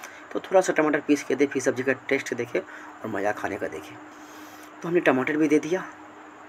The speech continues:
आपको ये हमने टमाटर लिया था, आधे को हमने पीस दिया, आधे को दिया, दो को से दे दिया। तो दोस्तों मसाला हमारा भुनने प्रोसेस स्टार्ट हो चुका है। अब धीरे धीरे सब मसाला को डालेंगे दोस्तों।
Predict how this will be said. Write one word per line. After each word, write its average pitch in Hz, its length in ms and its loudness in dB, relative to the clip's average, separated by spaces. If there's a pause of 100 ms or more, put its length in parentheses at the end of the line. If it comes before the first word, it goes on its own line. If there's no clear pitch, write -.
(1300)
आपको 117 200 -2
ये 120 60 2
हमने 117 120 0
टमाटर - 400 -10
लिया 117 160 0
था, - 120 -4 (280)
आधे - 520 -4
को 120 100 -6
हमने 113 140 -4
पीस 120 280 -4
दिया, 160 200 -2
आधे 107 240 -8
को 131 80 -2 (280)
दिया, - 260 -6 (420)
दो 131 100 6 (320)
को 127 100 -2
से - 120 -6
दे 90 140 -8
दिया। 104 240 -14 (1500)
तो 165 60 -2
दोस्तों 180 240 2
मसाला 156 280 0
हमारा 175 180 2
भुनने 156 220 0
प्रोसेस 156 240 -2
स्टार्ट - 420 -4
हो 143 80 8
चुका - 220 2
है। 123 60 4
अब 113 60 -14
धीरे 127 160 -2
धीरे 135 120 0
सब - 160 -8
मसाला 123 240 -2
को 139 100 -2
डालेंगे 135 340 -4
दोस्तों। 143 280 -4